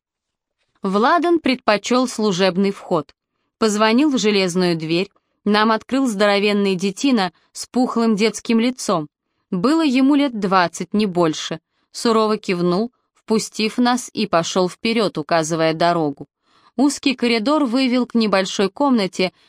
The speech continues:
где гримировались три девушки. «Тут с Вероникой поговорить хотят», произнёс здоровяк. Две девушки, с интересом косясь на Владана,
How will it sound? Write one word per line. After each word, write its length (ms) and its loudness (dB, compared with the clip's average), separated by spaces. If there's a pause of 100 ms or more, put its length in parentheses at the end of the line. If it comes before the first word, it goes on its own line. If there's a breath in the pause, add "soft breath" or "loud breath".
(100)
где 320 0
гримировались 840 0
три 220 -2
девушки. 640 -4 (560)
«Тут 240 0
с 140 -10
Вероникой 580 2
поговорить 560 0
хотят», 480 0 (220)
произнёс 640 0
здоровяк. 760 -2 (460)
Две 260 2
девушки, 440 -2
с 120 -4
интересом 580 0
косясь 480 -2
на 160 2
Владана, 540 0